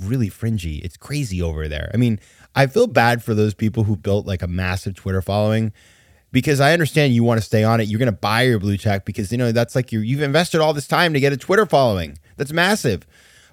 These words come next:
But the problem is, like, half the people with blue checks are, they're, I don't know who these people are. They're bots, maybe. They're, like, propagandists. It's crazy on there.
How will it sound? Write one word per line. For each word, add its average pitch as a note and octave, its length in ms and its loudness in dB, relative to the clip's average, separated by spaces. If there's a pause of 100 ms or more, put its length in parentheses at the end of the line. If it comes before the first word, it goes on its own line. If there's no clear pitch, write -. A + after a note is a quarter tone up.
But D#3 120 4
the E3 80 2
problem G#3 360 2
is, D#3 120 0
like, B2 220 2
half - 260 -6
the - 80 -10
people F3+ 220 -6
with E3 100 0
blue D3 140 -2
checks D3 400 0
are, G#2 140 -6 (100)
they're, G#2+ 300 -2 (140)
I F2+ 100 -12
don't F2 180 -4
know E2 120 -6
who D2+ 100 -10
these D2+ 160 -12
people D#2+ 260 -10
are. D#2+ 140 -8
They're F2 160 -6
bots, B2 380 2
maybe. G#2+ 320 0
They're, F2+ 160 -2
like, F2+ 360 -8
propagandists. G#2+ 1000 -2 (380)
It's - 180 2
crazy G#3+ 400 2
on A#2+ 200 4
there. E2+ 260 -4